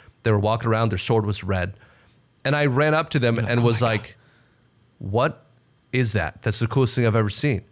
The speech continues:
Speaker 1: I've only ever seen Rune. And Rune is, like, teal."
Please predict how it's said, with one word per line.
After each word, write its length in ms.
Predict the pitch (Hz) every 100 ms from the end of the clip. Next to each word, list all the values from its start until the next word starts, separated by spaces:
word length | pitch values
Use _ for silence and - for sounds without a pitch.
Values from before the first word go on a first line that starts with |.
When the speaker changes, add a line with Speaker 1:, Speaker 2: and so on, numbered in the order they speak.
| _ _ _ 120
Speaker 1:
I've 120 | 123
only 180 | 135 143
ever 100 | 131
seen 280 | 117 143 113
Rune. 420 | 107 208 117 90 98 -
And 280 | 247 - 120
Rune 200 | 139 170
is, 160 | 143 135
like, 280 | 113 - _
teal." 420 | - 220 95 71